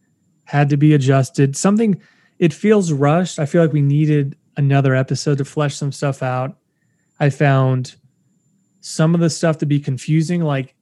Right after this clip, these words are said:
episode four, we have two episodes left, and I honestly can tell you, and I'm not stupid, and I can follow along with the show, but I was confused what the Flag Smashers'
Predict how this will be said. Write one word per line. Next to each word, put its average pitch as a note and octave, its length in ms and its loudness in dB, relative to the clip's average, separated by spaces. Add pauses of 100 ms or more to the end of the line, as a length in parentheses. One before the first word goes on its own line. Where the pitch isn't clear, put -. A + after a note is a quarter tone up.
episode F3+ 540 -2
four, C#3+ 760 -2 (120)
we F#3+ 220 2
have E3+ 180 0
two F#3 240 -2
episodes F3 480 -4
left, D3 300 -2
and D3+ 100 -4
I D3 240 -2 (580)
honestly F#3 540 -2
can D#3+ 160 -2
tell E3 200 -2
you, C#3 80 0
and C3+ 120 -2
I'm E3 100 -4
not F3+ 220 -4
stupid, F#3 380 -6
and D3+ 100 -4
I D3 60 -2
can C#3+ 140 -4
follow D3+ 480 -4
along C3+ 300 -2
with B2+ 120 -6
the B2 80 -8
show, C3 540 -4 (840)
but D#3 140 0
I F3 100 2
was A3 220 0
confused F#3 640 -2
what D#3+ 200 -4
the F3 80 -6
Flag D#3 340 -4
Smashers' D3+ 680 -4